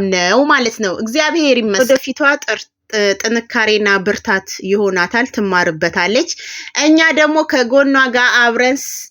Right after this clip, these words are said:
ስንከራከርላት፣ ሁለት ወር በሙሉ ስንታገልላት የነበርነው እውነትና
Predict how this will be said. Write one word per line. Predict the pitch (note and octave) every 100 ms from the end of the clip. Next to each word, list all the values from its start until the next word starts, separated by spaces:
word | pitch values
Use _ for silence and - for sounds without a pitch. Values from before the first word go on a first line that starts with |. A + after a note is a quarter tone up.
| -
ስንከራከርላት፣ | - A#3+ B3 B3 C4+ A3 A3+ A3+ - A3+ A3+ A3 G#3 G3+
ሁለት | A#3 C#4 - - C#4+ B3 B3
ወር | A#3+ B3+ C4
በሙሉ | A3 A3+ A3+ A3+
ስንታገልላት | A3 A#3 A3+ A3+ B3 G#3+ G3 G#3 G#3 G#3 G3 -
የነበርነው | G#3 A3 B3 A3+ C4 C#4 C#4
እውነትና | A3+ A3+ A3+ A#3+ G#3+